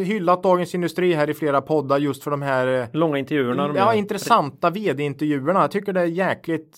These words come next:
Speaker 1: eh, in-, bra grejer. Gillar det.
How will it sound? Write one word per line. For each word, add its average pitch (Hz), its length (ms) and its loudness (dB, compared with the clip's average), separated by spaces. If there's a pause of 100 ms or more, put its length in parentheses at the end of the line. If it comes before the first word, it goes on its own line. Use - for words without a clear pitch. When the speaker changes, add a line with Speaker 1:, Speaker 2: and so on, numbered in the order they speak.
Speaker 1:
eh, 143 380 -10
in-, 156 220 -8
bra 170 260 4
grejer. 151 540 2 (600)
Gillar 160 260 4
det. 98 180 0